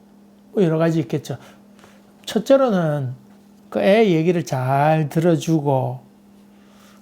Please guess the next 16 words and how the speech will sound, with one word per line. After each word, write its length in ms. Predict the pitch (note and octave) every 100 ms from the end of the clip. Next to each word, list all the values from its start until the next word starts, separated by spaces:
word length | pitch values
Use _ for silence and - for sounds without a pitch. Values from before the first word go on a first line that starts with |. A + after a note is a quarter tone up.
| -
어, 80 | E3+
억울한 640 | F#3 F#3 D#3+ E3 E3 D#3 D3
얘기에 400 | C#3+ C#3 C#3+ C#3
대해서 360 | C#3+ C#3 D#3
잘 420 | C3+ C#3+ B2+ C3+
들어주고 640 | C3 D3+ D3+ C3 - D#3 E3+
하는 220 | F#3 G#3
것이 320 | G3+ - D#3 - - -
참 240 | - E3+ C3+
필요한 480 | - G#3+ G#3+ G#3 A3+
것이죠. 560 | G#3+ A3 E3+ D3+ B2+ - - _ _ _ _ _ _ _ _ _ -
그래서 440 | F#3 G3 G3 D#3 - - _ -
마음의 540 | C#3+ C3+ D#3+ D#3+ D3
위로를 380 | D3+ D#3 D3 C#3
얻게 340 | B2+ - -
하고 440 | C#3 C3+ C3+ C3